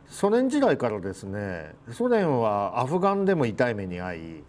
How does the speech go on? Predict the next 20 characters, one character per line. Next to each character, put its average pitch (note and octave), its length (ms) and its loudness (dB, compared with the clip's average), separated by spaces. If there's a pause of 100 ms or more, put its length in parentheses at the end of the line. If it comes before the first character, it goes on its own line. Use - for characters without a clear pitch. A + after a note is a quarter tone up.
(340)
で、 C3+ 180 0
こ D3 140 -2
の D3+ 140 2
二 D3 120 2
千 G3 240 0
年 G3 220 0
代 F3+ 200 2
以 F3 40 -4
降 D#3 160 0
も A#2 140 0
チ - 160 -2
ェ - 20 0
チ - 100 -2
ェ A#2+ 140 0
ン F2+ 40 -10
と F#2 100 -8
か E2 160 -10
で D#2 100 -12
す - 120 -16
ね、 E2 340 -12